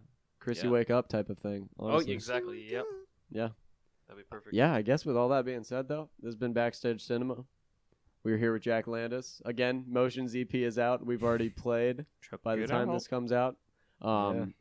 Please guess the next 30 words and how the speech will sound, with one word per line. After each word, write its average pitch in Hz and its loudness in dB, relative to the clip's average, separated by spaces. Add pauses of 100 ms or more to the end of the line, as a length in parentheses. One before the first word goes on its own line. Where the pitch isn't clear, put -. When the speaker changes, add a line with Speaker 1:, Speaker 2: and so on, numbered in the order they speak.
(140)
Speaker 1:
I, - 4
we 127 0
killed 120 0
it, 143 0
honestly. 143 -6 (380)
Um, 104 -4
the 110 0
Speaker 3:
Yeah, 107 2
Speaker 1:
turnout 127 0
Speaker 3:
you 117 2
Speaker 1:
was 127 6
Speaker 3:
already 110 4
know. 107 -4
Speaker 1:
incredible. 101 0 (800)
Um, 95 -10
Speaker 3:
You 98 -4
Speaker 1:
Ike 143 4
Speaker 3:
already 214 2
Speaker 1:
was 110 0
Speaker 3:
know. 104 -2
Speaker 1:
there. 98 -4 (320)
Speaker 2:
Yeah, 120 -2
I 113 -2
Speaker 1:
<laughs> 123 2
Speaker 2:
was, - -2 (420)
I 110 -6
was 110 -6
the 104 -16
main 107 -8
guy. 113 -6